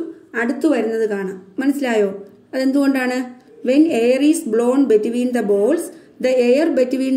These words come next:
the balls moves faster. നമ്മൾ ബോൾസിനിടയിൽ ഊതുമ്പോൾ ആ ബോൾസിനിടയിലുള്ള എയർ വളരെ വേഗത്തിൽ move ചെയ്യുന്നു. അങ്ങനെ വരുമ്പോൾ അതിനിടയിലുള്ള pressure കുറയുന്നു.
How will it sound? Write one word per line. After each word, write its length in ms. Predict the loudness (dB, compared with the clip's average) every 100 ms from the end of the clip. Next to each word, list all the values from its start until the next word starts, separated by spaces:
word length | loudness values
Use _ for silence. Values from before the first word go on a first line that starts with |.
| -2
the 60 | 0
balls 280 | 0 0 -2 -4 -2
moves 260 | -2 -4 -6
faster. 420 | -6 -4 -4 -4 -4 -8 -20 -6 -2
നമ്മൾ 240 | 0 0 -2 _ 0
ബോൾസിനിടയിൽ 720 | 2 2 0 2 4 4 2 4 4
ഊതുമ്പോൾ 440 | 4 2 2 0 0 -6 -16 -10 -4
ആ 20 | -4 -4 0
ബോൾസിനിടയിലുള്ള 800 | 2 2 2 0 4 4 2 2 2 4
എയർ 220 | 4 4 0 -6 -10 -2
വളരെ 280 | 2 2 2
വേഗത്തിൽ 420 | 2 2 2 4 4 6
move 180 | 2 2
ചെയ്യുന്നു. 320 | 4 4 2 -2 -8 -20 -4
അങ്ങനെ 220 | 0 2 2
വരുമ്പോൾ 440 | 4 4 4 2 0 -2 -6
അതിനിടയിലുള്ള 640 | 0 2 4 2 2 2 0 0
pressure 280 | -2 -2 0
കുറയുന്നു. 380 | 2 2 2 0